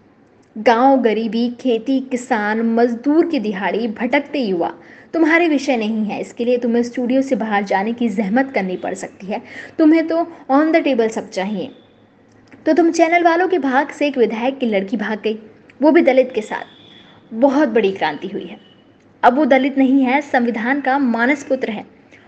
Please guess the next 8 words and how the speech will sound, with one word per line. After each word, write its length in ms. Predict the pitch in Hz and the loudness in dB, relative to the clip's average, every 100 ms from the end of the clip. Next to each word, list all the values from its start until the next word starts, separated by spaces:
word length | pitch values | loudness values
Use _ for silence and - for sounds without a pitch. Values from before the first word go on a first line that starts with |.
| - | -2
और 80 | - | 2
लड़की 440 | 294 277 285 349 | 4 4 4 0
अब 180 | 381 294 | 0 0
विधायक 500 | 254 233 233 269 269 247 | 0 -2 0 -2 -2 -8
जी 100 | 269 | -6
की 120 | 262 | -4
पुत्री 360 | 277 214 220 254 | -4 -2 -2 -2
नहीं, 360 | 226 196 240 | -2 -2 -2